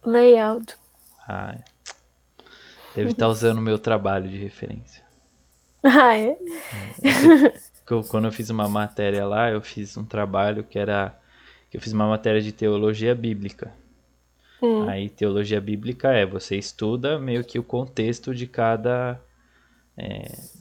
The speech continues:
Speaker 2: de cada pedaço, né? Então, sei lá, você vai
Speaker 1: Hum.
Speaker 2: ler Gênesis, o contexto era esse. Aí, quando você tiver em
Speaker 1: Hum.
Speaker 2: Reis, o contexto é outro. Tipo,
Speaker 1: Hum.
Speaker 2: a, a formação do povo, como é o povo já tomou o lugar e tal, né? Então, é tipo, é você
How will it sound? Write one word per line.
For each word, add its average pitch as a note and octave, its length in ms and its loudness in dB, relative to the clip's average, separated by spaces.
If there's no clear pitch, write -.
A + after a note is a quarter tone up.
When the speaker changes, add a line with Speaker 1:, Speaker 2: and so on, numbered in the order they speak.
Speaker 2:
de - 100 -20
cada G#2+ 260 -6
pedaço, A#2+ 580 -2
né? G2+ 160 -12
Então, G2+ 260 -14
sei - 160 -8
lá, F#2+ 100 -8
você - 160 -10
vai A#3+ 160 0
Speaker 1:
Hum. - 20 -4
Speaker 2:
ler G2 460 -2
Gênesis, B2 720 -4
o A#2 60 -6
contexto A2 540 -4
era C3 220 0
esse. G2+ 280 -6
Aí, - 60 -10
quando G#2 260 -8
você - 140 -12
tiver G#2+ 240 -6
em G2+ 100 -4
Speaker 1:
Hum. - 20 0
Speaker 2:
Reis, A#2+ 480 0
o A#2 80 -12
contexto G2 500 -6
é B2+ 80 0
outro. A#2 500 -2
Tipo, - 380 -16
Speaker 1:
Hum. G#3+ 160 -8
Speaker 2:
a, F#2 640 -12
a - 20 -14
formação G#2 560 -4
do G#2+ 100 -4
povo, A#2 640 0
como G#2 260 -6
é G2 80 -4
o A2 340 -10
povo G2+ 400 -4
já G2+ 160 -6
tomou G2+ 480 -4
o G2 40 -8
lugar A#2 440 -2
e G#2+ 60 -6
tal, - 260 -10
né? F#2+ 100 -14
Então, G#2 220 -4
é G#2+ 40 0
tipo, - 200 -6
é - 20 0
você A2+ 440 -4